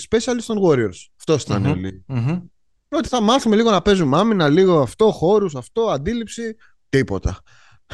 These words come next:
Speaker 1: <laughs> Είναι μια ομάδα η οποία βάζει εκατόν είκοσι δύο σχεδόν, τρώει εύκολα εκατόν δεκαοκτώ, εκατόν δεκαεννιά.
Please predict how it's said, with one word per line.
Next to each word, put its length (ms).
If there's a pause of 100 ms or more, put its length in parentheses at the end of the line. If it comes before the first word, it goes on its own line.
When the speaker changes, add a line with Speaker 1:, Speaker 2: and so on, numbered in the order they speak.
(120)
Speaker 1:
<laughs> 540
Είναι 220
μια 160
ομάδα 260
η 40
οποία 200
βάζει 240
εκατόν 380
είκοσι 380
δύο 360
σχεδόν, 560 (1080)
τρώει 260
εύκολα 800 (360)
εκατόν 280
δεκαοκτώ, 380
εκατόν 220
δεκαεννιά. 560